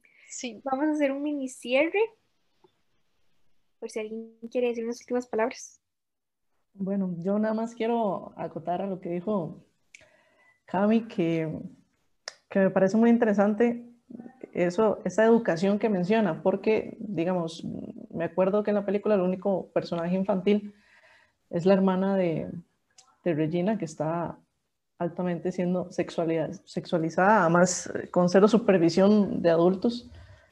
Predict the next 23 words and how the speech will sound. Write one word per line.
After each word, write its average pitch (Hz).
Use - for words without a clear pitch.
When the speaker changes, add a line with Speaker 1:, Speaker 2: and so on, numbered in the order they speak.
Speaker 3:
Y 180
bueno, 175
em, 160
nada 180
más 185
darle 190
las 175
gracias 190
a 175
ustedes 196
por, 170
por -
el 160
espacio 175
que, 190
que -
nos 165
han 170
brindado 185
el 170
día 180
de -
hoy. 208